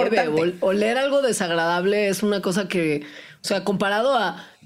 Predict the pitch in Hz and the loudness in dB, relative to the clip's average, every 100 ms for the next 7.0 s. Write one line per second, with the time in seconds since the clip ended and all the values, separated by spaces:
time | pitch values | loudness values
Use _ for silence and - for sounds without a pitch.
0 | - - - 190 185 185 220 233 254 233 | -20 -6 -2 0 0 2 0 2 0 0
1 | 196 180 196 208 190 170 - 160 147 190 | 0 0 2 2 0 -4 -2 -2 0 0
2 | 208 202 175 185 196 175 160 143 156 160 | 0 2 2 2 2 0 -2 0 0 0
3 | 175 190 156 151 165 175 175 339 - 330 | 0 -2 0 -2 0 0 0 -2 -2 -4
4 | - 196 180 190 165 165 160 170 190 185 | -4 -2 0 0 0 0 0 0 0 0
5 | 156 151 165 180 170 226 277 _ _ - | 0 0 0 0 -2 -6 -10 _ _ -8
6 | - - - - - _ _ - 190 135 | -4 -4 -8 -20 -20 _ _ -4 -4 -6